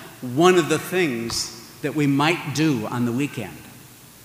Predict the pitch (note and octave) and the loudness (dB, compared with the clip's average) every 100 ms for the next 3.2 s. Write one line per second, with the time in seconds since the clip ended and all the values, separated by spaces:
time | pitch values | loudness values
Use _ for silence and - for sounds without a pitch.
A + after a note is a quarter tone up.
0 | - - - - - - - - - - | -20 -20 -20 -20 -20 -20 -20 -20 -20 -18
1 | - A#2+ D#3 D3 A2 A2+ C3 A2 G#2+ B2+ | -4 0 2 2 0 -4 -2 -2 0 0
2 | A#2+ B2 C3 A#2+ A2 G2 G2 G2+ A#2+ G#2+ | 4 4 2 -2 -6 -4 -4 -2 -4 -4
3 | G2 | -14